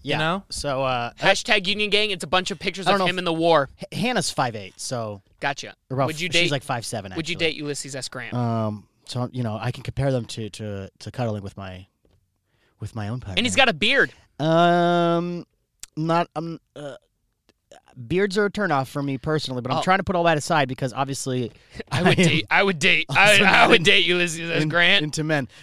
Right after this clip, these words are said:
Speaker 1: But I would also date Ulysses S. Grant. Dude,
Speaker 3: Yeah!
Speaker 1: um, there's a dope statue of him in downtown Chicago that I like walking past, and, and, uh, he also did some pretty cool stuff, I hear.
Speaker 3: Yeah, Logan, what were you about to do?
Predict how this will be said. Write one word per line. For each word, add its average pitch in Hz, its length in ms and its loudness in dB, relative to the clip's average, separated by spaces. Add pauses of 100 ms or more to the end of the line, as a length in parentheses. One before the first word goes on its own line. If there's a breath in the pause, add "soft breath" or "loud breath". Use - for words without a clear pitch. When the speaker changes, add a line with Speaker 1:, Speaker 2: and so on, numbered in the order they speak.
Speaker 1:
But 185 280 6
I 190 160 6
would 226 140 10
also 202 280 6
date 156 260 4
Ulysses 147 360 2
S. 147 160 2
Grant. 147 340 0 (160)
Dude, 165 100 -2
Speaker 3:
Yeah! 320 1040 6
Speaker 1:
um, 139 180 -2
there's 160 260 2
a 143 60 0
dope 139 420 0
statue 175 480 2
of 139 100 -4
him 160 380 2
in 123 240 -4
downtown 120 400 -4
Chicago 147 560 0
that 143 320 -2 (200 soft breath)
I 156 100 0
like 156 200 2
walking 151 360 -2
past, 143 640 -4
and, 101 200 -12 (260 soft breath)
and, 104 260 -8
uh, 98 340 -8 (100)
he 196 100 0
also 202 160 2
did 180 120 -4
some 156 100 -12
pretty 170 140 -8
cool 175 120 -4
stuff, - 220 -6
I 107 80 -4
hear. 92 240 -12 (100)
Speaker 3:
Yeah, 240 320 2 (100)
Logan, 175 220 -6
what 170 140 0
were 185 80 -4
you 196 60 -2
about 196 160 -6
to 196 80 -14
do? 220 160 -12